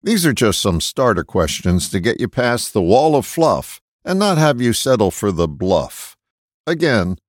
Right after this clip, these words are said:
fluff is part of our everyday life and will remain so forever.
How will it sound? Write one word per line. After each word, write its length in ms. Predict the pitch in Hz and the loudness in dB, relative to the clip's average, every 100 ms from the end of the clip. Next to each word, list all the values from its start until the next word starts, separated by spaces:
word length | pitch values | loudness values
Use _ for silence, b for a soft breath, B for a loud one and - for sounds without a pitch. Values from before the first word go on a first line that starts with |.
| _ | _
fluff 380 | - 196 185 143 | -4 0 0 -2
is 160 | 113 | -4
part 240 | - 117 110 | 0 2 2
of 100 | 87 | 2
our 160 | 98 | 4
everyday 440 | 85 80 73 78 71 | 2 0 0 0 0
life 320 | 80 92 - | 0 0 0
and 260 | 120 127 | -2 0
will 140 | 120 113 | -2 -2
remain 400 | 101 87 80 78 | -2 0 -2 -2
so 240 | - 71 | -4 -4
forever. 580 | - 76 76 62 58 | -4 -6 -6 -6 -12